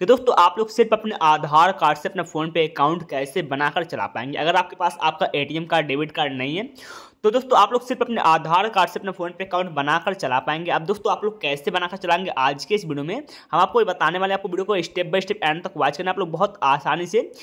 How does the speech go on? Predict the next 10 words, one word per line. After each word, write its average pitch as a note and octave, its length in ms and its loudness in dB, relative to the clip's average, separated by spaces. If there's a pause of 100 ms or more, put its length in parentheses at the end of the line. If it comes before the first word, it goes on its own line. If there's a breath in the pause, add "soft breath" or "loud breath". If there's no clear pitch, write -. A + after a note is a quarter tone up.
(140 loud breath)
सिर्फ A3 220 -2
अपने A3 260 -4
आधार D#3 460 4
कार्ड E3 180 4
से F3 120 -4
ही F3 60 2
अपना F3+ 220 -4
PhonePe E3+ 340 -2
अकाउंट E3+ 320 2
बनाकर D3+ 440 0